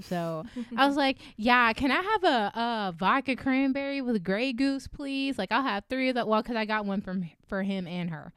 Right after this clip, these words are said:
Speaker 2: Mm-hmm.
Speaker 1: Um, and then while I was there, this guy to the left of me, like, started talking to me. He's like, "Hey, like, you're cute, blah, blah, blah, blah." I was like,
Speaker 2: <laughs>
Speaker 1: "Oh, what's up?" And he's like, "Can I buy you a drink?" I was like,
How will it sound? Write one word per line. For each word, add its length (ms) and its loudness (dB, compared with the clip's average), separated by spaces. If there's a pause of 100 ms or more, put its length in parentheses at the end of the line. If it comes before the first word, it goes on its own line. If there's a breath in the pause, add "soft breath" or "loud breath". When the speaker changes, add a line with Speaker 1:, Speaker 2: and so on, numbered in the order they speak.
(140)
Speaker 2:
Mm-hmm. 520 -12
Speaker 1:
Um, 360 -2
and 160 2
then 200 2
while 180 2
I 80 2
was 140 -4
there, 180 -2
this 160 -4
guy 300 -2
to 160 -6
the 120 -6
left 360 -8
of 100 -4
me, 300 -4
like, 260 -10
started 220 -10
talking 260 -2
to 20 0
me. 100 -2
He's 140 -8
like, 180 -10
"Hey, 380 -4
like, 220 -6
you're 160 -6
cute, 500 -2
blah, 140 -2
blah, 160 -4
blah, 140 -2
blah." 160 -4
I 60 -4
was 120 -8
like, 180 -6
Speaker 2:
<laughs> 40 -12
Speaker 1:
"Oh, 560 0
what's 160 -4
up?" 680 4
And 80 2
he's 120 2
like, 140 -2
"Can 140 -4
I 120 -2
buy 180 2
you 160 2
a 80 0
drink?" 340 0
I 80 0
was 140 -2
like, 260 2